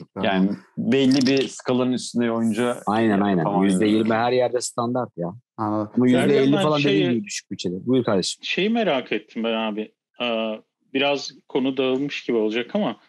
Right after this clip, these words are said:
Speaker 4: hani dizi sektöründesinde, televizyon sektöründe de yer aldın. Gerçekten böyle dünyada ya da Türkiye'de en azından bir şey düşüş var mı? Televizyonun izlenmesinde,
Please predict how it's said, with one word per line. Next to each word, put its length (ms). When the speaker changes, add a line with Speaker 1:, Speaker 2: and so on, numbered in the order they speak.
Speaker 4:
hani 240
dizi 200
sektöründesinde, 1120
televizyon 640
sektöründe 720
de 60
yer 200
aldın. 400
Gerçekten 640
böyle 320
dünyada 520
ya 160
da 120
Türkiye'de 440
en 60
azından 340
bir 40
şey 320
düşüş 380
var 160
mı? 220
Televizyonun 720
izlenmesinde, 1040